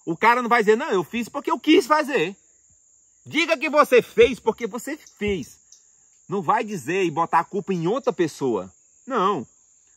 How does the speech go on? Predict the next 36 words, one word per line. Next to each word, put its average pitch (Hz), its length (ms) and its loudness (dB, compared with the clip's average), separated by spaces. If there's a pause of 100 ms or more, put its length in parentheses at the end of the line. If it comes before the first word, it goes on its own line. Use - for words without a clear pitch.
(120)
Você 175 220 -6
tem 196 180 -6
que 196 140 -10
estudar 151 540 -6
e - 20 -6
ver 214 140 -8
a 269 60 -8
lei. 208 340 -6 (260)
A - 80 -8
lei 110 240 -6
diz 208 260 -10
isso. 143 400 -6 (640)
"Mas 233 220 -8
o 240 60 -8
cara 240 240 -2
fez 226 240 0
aquilo." 120 480 -6 (160)
Não, 110 240 -4
eu 120 60 -8
vou 135 120 0
botar 254 300 2
o 254 40 -2
meu 269 160 -2
na 285 120 0
reta. 185 420 -2 (320)
Bote 339 240 4
o 262 60 -12
seu 277 200 0
na 269 140 6
reta, 240 260 0
não 226 120 -4
bote 233 260 -4
o - 20 -12
dos 190 200 -10
outros, 190 200 -6
não. 175 240 -10